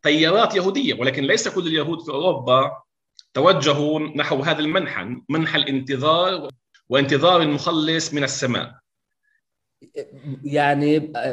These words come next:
Speaker 2: أفهم من هذا أن اليهود كانوا هناك ثلاث، آه، آه، تيارات. فكرة بتحكي: "إحنا في أوروبا، آه، بدنا نندمج ونخلص من هذا الموضوع." الفكرة الثانية أن هناك مجموعة
Speaker 1: نعم.
Speaker 2: تقول: "لا، تعالوا تا-، نقوم بفعل سياسي، ن-، ن-، نستوطن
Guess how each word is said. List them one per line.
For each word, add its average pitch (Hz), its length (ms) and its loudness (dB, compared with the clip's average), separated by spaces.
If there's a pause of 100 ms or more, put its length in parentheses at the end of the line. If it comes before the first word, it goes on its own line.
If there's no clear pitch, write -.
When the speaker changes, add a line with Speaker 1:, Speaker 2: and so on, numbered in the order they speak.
(140)
Speaker 2:
أفهم 147 380 -4
من 139 180 -2
هذا 165 300 0
أن 160 140 -2
اليهود 139 760 -2
كانوا 139 300 2
هناك 135 280 -2
ثلاث، 139 420 0 (280)
آه، - 20 -4
آه، 104 460 -6
تيارات. 110 760 -4 (220)
فكرة 185 280 -2
بتحكي: 139 400 -4
"إحنا 151 160 -6
في 131 80 -6
أوروبا، 240 520 0 (360)
آه، 196 160 4
بدنا 190 360 4
نندمج 127 680 2
ونخلص 165 880 -2
من 139 80 -4
هذا 127 200 -4
الموضوع." 98 480 -6 (640)
الفكرة 214 280 0
الثانية 196 440 4
أن 196 100 -2
هناك 175 420 -2
مجموعة 147 420 4
Speaker 1:
نعم. - 180 -6
Speaker 2:
تقول: 165 400 2
"لا، 170 560 4
تعالوا 170 500 0
تا-، 151 320 0
نقوم 147 400 -2
بفعل 143 400 -4
سياسي، 160 640 -4
ن-، 143 340 -2
ن-، 127 640 -4
نستوطن 135 680 0